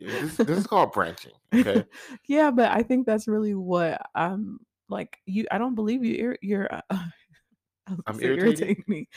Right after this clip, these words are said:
Speaker 2: <laughs>
Speaker 1: Hmm.
Speaker 2: No, that's not what I was gonna say. I don't believe that you embarrass me. I think you just irritate me sometimes.
Speaker 1: Is it because I'm irritating or is it because you're irritable?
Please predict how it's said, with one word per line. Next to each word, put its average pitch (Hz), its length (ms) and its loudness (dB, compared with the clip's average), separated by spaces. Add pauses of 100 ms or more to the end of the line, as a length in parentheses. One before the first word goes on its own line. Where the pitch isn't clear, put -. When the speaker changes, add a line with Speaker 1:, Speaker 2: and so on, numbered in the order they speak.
(240)
Speaker 2:
<laughs> 262 80 4 (420)
Speaker 1:
Hmm. 214 160 -10 (120)
Speaker 2:
No, 196 200 0
that's 170 220 0
not 170 60 -2
what 147 60 -4
I 151 40 -4
was 147 80 -6
gonna 151 160 -8
say. - 300 -6 (520)
I 170 120 -2
don't 233 240 -2
believe 190 400 -4
that 202 160 -4 (240)
you 190 160 -2
embarrass 175 720 -2
me. 196 400 -8 (200)
I 190 80 -6
think 190 280 -6
you 196 60 -10
just 262 220 -12
irritate 190 400 -4
me 175 120 -6
sometimes. - 880 -12
Speaker 1:
Is 123 100 -6
it 127 80 -4
because 113 480 -2
I'm 92 180 -6
irritating 101 680 -4
or 92 180 -2
is 87 120 -6
it - 40 -20
because 92 340 -8
you're 92 160 -6
irritable? 95 600 -8